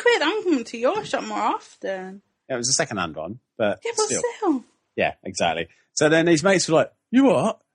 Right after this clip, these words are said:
Speaker 2: Did you just, did you just sell a game for twenty quid?" I was like, "Well, yeah, this is the thing. This is my shop. If I want to sell something, I'll just sell it."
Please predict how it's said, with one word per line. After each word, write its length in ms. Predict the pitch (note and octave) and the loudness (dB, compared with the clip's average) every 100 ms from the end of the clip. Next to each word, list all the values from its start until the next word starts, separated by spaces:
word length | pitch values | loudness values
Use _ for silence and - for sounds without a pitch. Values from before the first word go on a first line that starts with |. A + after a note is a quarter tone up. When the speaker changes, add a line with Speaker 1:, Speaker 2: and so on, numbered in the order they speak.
| _ | _
Speaker 2:
Did 120 | C4 F#4 | -8 -4
you 80 | G4+ | 2
just, 220 | F#4 - _ _ _ _ F3+ | 2 0 _ _ _ _ -12
did 100 | D4 | -4
you 100 | G4+ | 0
just 140 | E4 | 4
sell 160 | D4+ D#4 | 4 6
a 60 | |
game 260 | E4+ A3+ D#3+ | 6 4 2
for 80 | - | 0
twenty 220 | F3 - | 0 2
quid?" 140 | B3 | 0
I 20 | |
was 120 | A2+ C3 | 0 -4
like, 160 | B2 _ | -8 _
"Well, 160 | D3+ D#3 | -14 -4
yeah, 180 | G#3 - _ _ | -4 -4 _ _
this 140 | F3+ F3+ | -4 -4
is 120 | F3 | -4
the 100 | F3 | -8
thing. 340 | - F#3 G#2 - _ | -2 0 0 -8 _
This 200 | G3+ F#3+ | -2 0
is 180 | G3+ F#3+ | 0 0
my 300 | G#3+ A#3+ A3+ | 2 4 4
shop. 480 | G3+ - A2+ - - - - _ _ _ - | 2 0 -2 -4 -10 -20 -20 _ _ _ 0
If 160 | G#3 | 4
I 80 | A#3 | 4
want 240 | A3 A3 | 6 2
to 60 | A3 | 2
sell 260 | - G3 F#3 | 2 4 4
something, 540 | - G2 E2+ C3 F3+ - _ D4+ | -2 -6 -2 -2 -4 -12 _ -6
I'll 80 | |
just 180 | E4+ D4 | -2 0
sell 180 | A4+ A#4 | 0 2
it." 120 | - | 0